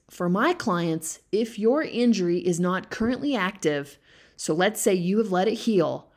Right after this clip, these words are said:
it is no longer hot or puffy or irritated,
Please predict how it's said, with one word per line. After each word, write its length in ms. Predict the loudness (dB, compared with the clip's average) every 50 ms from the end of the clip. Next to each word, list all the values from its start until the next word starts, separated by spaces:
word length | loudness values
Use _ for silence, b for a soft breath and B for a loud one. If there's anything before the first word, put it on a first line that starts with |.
| b b b b
it 140 | -2 0 0
is 160 | 0 -2 0
no 120 | -2 0 0
longer 300 | 0 0 0 -2 -2 -4
hot 560 | -4 -4 -2 -2 -2 -4 -6 -8 -12 -16 -16 _ _ _ _ _ _ _
or 260 | -2 0 2 2 0 0
puffy 640 | 0 -2 -2 -2 -2 -2 -4 -4 -4 -4 -6 -10 _ _ _
or 220 | 0 2 2 2 2
irritated, 800 | 0 -2 -2 0 0 0 0 0 0 0 0 -2 -4 -6 -6